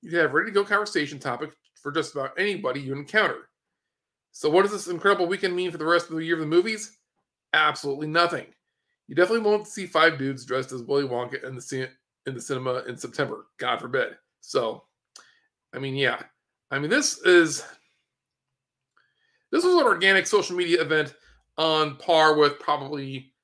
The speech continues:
the Ice Bucket Challenge. Something that took on a life of its own. Something that the meme makers, the social media commentators, the social media creators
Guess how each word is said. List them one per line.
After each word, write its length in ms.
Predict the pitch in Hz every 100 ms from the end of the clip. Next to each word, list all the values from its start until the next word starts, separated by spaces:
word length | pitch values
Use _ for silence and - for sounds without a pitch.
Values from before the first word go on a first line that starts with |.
| _ _ _ 147
the 120 | 165
Ice 200 | 170 -
Bucket 220 | 151 -
Challenge. 420 | - 104 170 - _ _ _ _ _ _ _ _ _ _ _ _ _ _ _ _ _ _ _ _
Something 360 | - 196 196 185
that 240 | 151 135
took 120 | - 185
on 120 | 165
a 40 |
life 220 | 143 147
of 140 | 151 147
its 120 | 135
own. 300 | 131 120 135 _ _ _ _ _ _
Something 340 | - 170 170 151
that 280 | 135 135 _ _ _ _ _ _ _ _ _ _ _ _ _ _ _ _ _ -
the 60 |
meme 320 | 156 175 180 165
makers, 480 | 165 156 165 156 - -
the 60 | -
social 280 | 185 170
media 280 | 170 156 151
commentators, 600 | 143 151 151 156 151 143
the 80 | 135
social 520 | - 170 165 147 139 _ _ -
media 140 | 147
creators 600 | 139 - 147 147 147 -